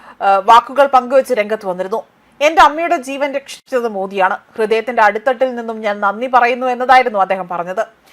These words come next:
ബംഗ്ലാദേശ് മുൻ പ്രധാനമന്ത്രി ഷെയ്ഖ് ഹസീനയുടെ മകനായ സജീവ് വാസിദ് ജോയിയുടെ വാക്കുകളാണിത്. കഴിഞ്ഞ ദിവസമായിരുന്നു ബംഗ്ലാദേശ് കോടതി ഹസീനയ്ക്ക് വധശിക്ഷ വിധിച്ചതും. ഇതിന് പിന്നാലെയാണ് ഇന്ത്യ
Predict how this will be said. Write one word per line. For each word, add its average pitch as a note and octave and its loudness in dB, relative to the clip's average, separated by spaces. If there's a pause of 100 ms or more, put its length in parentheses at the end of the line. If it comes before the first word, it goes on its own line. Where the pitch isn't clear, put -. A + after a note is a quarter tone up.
(240)
ബംഗ്ലാദേശ് A3 0
മുൻ A#3 -12
പ്രധാനമന്ത്രി B3+ -4
ഷെയ്ഖ് C#4 -2
ഹസീനയുടെ B3+ -2
മകനായ A#3 2 (600)
സജീവ് A#3+ 0
വാസിദ് A#3+ 0
ജോയിയുടെ B3+ 0
വാക്കുകളാണിത്. A3 0 (440)
കഴിഞ്ഞ G#3+ 0
ദിവസമായിരുന്നു B3 0
ബംഗ്ലാദേശ് B3+ 0
കോടതി B3+ 2
ഹസീനയ്ക്ക് A#3+ -6
വധശിക്ഷ G#3 -6
വിധിച്ചതും. G3 -8 (340)
ഇതിന് G#3+ -6
പിന്നാലെയാണ് B3+ 2
ഇന്ത്യ A3+ 2